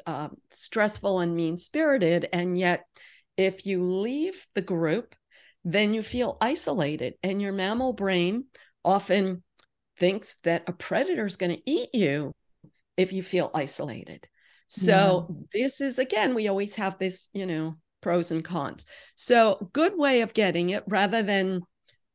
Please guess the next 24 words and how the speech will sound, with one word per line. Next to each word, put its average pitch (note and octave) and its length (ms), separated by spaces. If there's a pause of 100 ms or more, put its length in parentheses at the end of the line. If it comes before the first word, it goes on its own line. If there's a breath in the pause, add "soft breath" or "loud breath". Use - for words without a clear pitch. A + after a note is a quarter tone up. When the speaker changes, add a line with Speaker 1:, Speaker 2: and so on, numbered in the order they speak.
(180)
Speaker 1:
y-, G3 80
you G#3+ 320
know, G3 160
if F#3 100
a G3 80
child A#3+ 720 (340)
participates A#3 960
in F#3+ 200
group A3+ 400
activity G3+ 720
that F3+ 220
they F3 180
dislike F3+ 920 (840 soft breath)
because F3+ 920 (220)
they're F3+ 220
afraid F#3+ 460
to F#3+ 80
be D#3+ 200
isolated, F#3 840 (840)
a-, E3 180
adults F3 440
do E3+ 160
that E3 260
too. F3 440